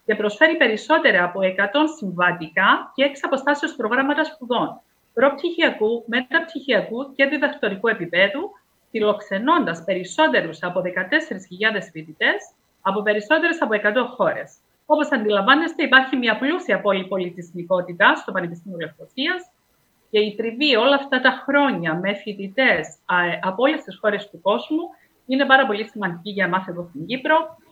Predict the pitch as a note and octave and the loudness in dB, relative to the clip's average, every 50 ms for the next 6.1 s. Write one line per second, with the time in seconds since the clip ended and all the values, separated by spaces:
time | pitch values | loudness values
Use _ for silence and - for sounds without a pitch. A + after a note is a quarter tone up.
0 | _ _ _ - G3 F#3+ F#3 G3 A#3 A3+ B3+ C4 B3 A#3 A#3 A3 G#3+ G3+ F#3+ G3+ | _ _ _ 4 4 4 6 4 0 0 2 0 0 2 0 -2 -2 -4 -2 0
1 | G#3+ A#3 C4+ C#4 B3+ A#3+ A3 G#3+ G#3 G3 F#3+ F#3 F#3 - G#3+ G3+ G3+ G3 F#3 E3 | 0 2 2 2 2 0 0 0 0 -2 -2 -4 -6 -2 0 2 4 4 4 2
2 | E3 E3+ F3 F3 - _ - A3 A3 G#3 G#3 G3 F#3+ F#3 F#3+ F#3+ F#3+ F#3+ - C4 | 0 -4 -8 -10 -10 _ -6 -4 -2 0 0 0 0 -2 -2 -4 -2 2 2 2
3 | A#3 G3+ E3 D#3 - - - A3 B3+ E4 G#4+ - - _ _ _ _ - G3 G#3+ | 2 2 0 -4 -8 -10 -10 -8 -6 -6 -6 -8 -12 _ _ _ _ 2 4 6
4 | B3+ C#4+ C#4 - C#4+ C#4 C4+ - A3+ G#3+ A#3+ C4 C#4+ C#4 - A#3 G3+ F#3+ F#3 - | 6 6 4 2 -2 -4 -2 -2 0 0 2 2 2 0 0 -2 -2 -2 -4 -6
5 | - G3 G3 A3 B3+ C#4 C#4 C#4 - _ - G#3 G#3+ A3 A#3 A#3 - - C4 C#4 | -8 -8 -6 -4 -4 -4 -6 -6 -8 _ 0 2 2 2 0 -2 -4 -4 0 0
6 | D#4 | 0